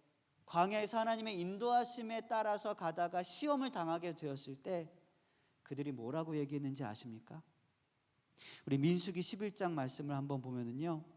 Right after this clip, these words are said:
우리가 애굽에 있었을 때는 값없이 생선과 오이와 참외와 부추와 파마, 마-, 마늘들을 먹은 것이 생각나거늘 이제 우리 기력이 다하여 이 만나 외에는, 그러니까 이미 만나도 먹고 있었던 거죠. "만나 외에는 보이는 것이 아무것도 없다."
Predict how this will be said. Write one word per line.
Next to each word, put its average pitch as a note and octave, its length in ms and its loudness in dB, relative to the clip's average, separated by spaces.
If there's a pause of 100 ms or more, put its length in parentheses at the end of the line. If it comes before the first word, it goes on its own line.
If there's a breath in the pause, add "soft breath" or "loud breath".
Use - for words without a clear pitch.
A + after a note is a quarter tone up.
(340 loud breath)
우리가 G#3+ 380 8
애굽에 A3 520 6
있었을 A3 380 -2
때는 F3+ 640 0
값없이 D3+ 400 2
생선과 E3+ 540 4
오이와 D#3+ 400 6
참외와 E3+ 460 4
부추와 E3 400 -4
파마, F#3 380 2
마-, D3+ 220 0 (380 loud breath)
마늘들을 F3 500 6
먹은 D#3 260 4
것이 E3 220 0
생각나거늘 F3+ 920 -2 (720 loud breath)
이제 A#3 220 10
우리 A#3+ 260 8
기력이 G#3 380 4
다하여 E3+ 420 6
이 G3 140 -2
만나 F#3+ 480 6
외에는, E3 380 4
그러니까 F#3+ 220 0
이미 F#3+ 200 0
만나도 F#3 440 6
먹고 E3 300 2
있었던 D#3+ 380 -2
거죠. C#3 300 -6 (380 loud breath)
"만나 G3+ 380 8
외에는 F#3 360 6
보이는 G3+ 320 2
것이 G#3 180 -2
아무것도 F#3 520 0
없다." G3 640 6